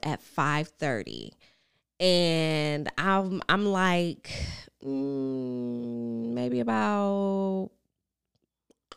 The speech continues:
thirty minutes away from State Farm Arena. Like, if there's no traffic, like, if there, there's no, you know, congestion or whatever, I'm about thirty minutes. And so I'm like, "Yeah, you know, I'll do that." But of course I knew that, you know, I was gonna have to wait to park and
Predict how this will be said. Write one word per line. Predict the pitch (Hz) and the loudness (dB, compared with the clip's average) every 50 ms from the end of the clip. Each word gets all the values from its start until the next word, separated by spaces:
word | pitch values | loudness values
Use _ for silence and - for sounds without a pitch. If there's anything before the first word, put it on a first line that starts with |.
| _ _ _ - - - - _ - | _ _ _ -18 -18 -18 -18 _ 0
thirty | 185 165 156 151 156 147 147 | 2 2 4 2 2 0 0
minutes | 143 143 131 127 131 139 131 127 123 - - - - - - - - - | 0 0 0 0 0 0 0 -2 -2 -4 -8 -10 -10 -10 -10 -10 -4 2
away | - 156 139 131 135 113 98 87 98 113 | 2 4 4 4 4 2 4 2 2 0
from | 117 - 151 135 139 | 0 -2 -2 -2 -2
State | - - - 120 107 - | -2 -2 0 0 0 0
Farm | - 98 98 90 | -2 -2 -2 -2
Arena. | 76 87 95 73 62 65 87 87 | -2 -4 -4 -6 -6 -6 -4 -2
Like, | 101 87 95 - | -2 -2 -2 0
if | 139 151 - | -2 -4 -2
there's | - 143 135 156 151 | -2 -2 -2 -2 -2
no | 147 151 127 120 123 117 | 0 2 2 2 2 0
traffic, | 120 - - - 110 71 - - - 80 - - | -2 -2 -2 -2 -2 -2 -4 -6 -10 -10 -8 -8
like, | 73 95 110 | -6 -6 -6
if | 135 - - | -6 -6 -4
there, | - 123 - - | -4 -4 -4 -4
there's | - - 127 104 143 156 | -6 -4 -4 -4 -4 -4
no, | 156 147 143 139 139 139 135 131 131 127 | -4 -4 -2 -2 -2 0 0 -2 -2 -2
you | - - 143 | -4 -4 -6
know, | - - - | -6 -6 -8
congestion | - - 175 160 151 147 131 117 143 - - 139 131 - | -4 -4 -2 -2 0 0 0 0 -2 -2 -4 -4 -4 -4
or | 123 | -4
whatever, | 127 123 101 123 165 214 | -4 -4 -4 -4 -2 -2
I'm | 277 277 | 0 0
about | 202 165 135 - | 2 2 0 0
thirty | - 101 95 85 67 | -2 -4 -4 -4 -6
minutes. | 67 67 60 55 - - _ - - - - - - - - - - - - - - - - _ _ | -10 -10 -12 -12 -14 -14 _ -20 -20 -20 -18 -18 -18 -18 -18 -18 -18 -18 -20 -20 -20 -20 -20 _ _
And | - 208 208 202 202 202 202 202 202 202 208 226 - | 4 6 8 8 8 8 8 8 8 6 6 6 6
so | - | 6
I'm | 269 277 | 6 6
like, | 269 240 240 247 247 | 6 4 4 4 4
"Yeah, | 294 285 285 285 | 4 4 6 4
you | 285 277 | 4 4
know, | 262 233 | 4 4
I'll | 233 233 | 6 6
do | 202 202 | 6 6
that." | 190 190 185 185 185 | 6 6 6 6 6
But | 190 175 | 6 4
of | 165 185 - | 4 2 2
course | - - 202 196 - | 2 4 4 4 6
I | 185 175 | 4 4
knew | 180 175 165 165 160 | 4 4 4 4 4
that, | 156 156 160 151 - - | 4 4 4 2 0 0
you | 196 170 | 0 0
know, | 143 131 143 | 0 0 0
I | 139 139 | -2 -2
was | 147 156 160 | -2 -2 -4
gonna | - 139 156 | -2 -2 -2
have | 160 139 - | -2 -2 -2
to | 135 | -2
wait | 135 127 123 131 139 | 0 2 2 2 2
to | - 156 | 0 0
park | - - 165 139 110 104 135 - | 2 2 2 2 2 0 -2 -4
and | - 107 127 107 | -4 -6 -6 -6